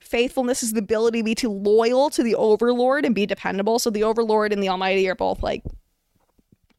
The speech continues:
Trinity, whatever, yeah. Gentleness,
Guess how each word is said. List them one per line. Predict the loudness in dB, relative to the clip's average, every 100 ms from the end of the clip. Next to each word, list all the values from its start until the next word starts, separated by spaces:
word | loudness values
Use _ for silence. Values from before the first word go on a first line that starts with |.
| _ -20
Trinity, | -6 -4 -2 -2 -4
whatever, | -4 -6 -8 -10
yeah. | -10 -10 -14 -18 -20 _ _ _ _ _ _ -20 -12
Gentleness, | -4 -2 -2 -2 -2 -2 -4 -8 -18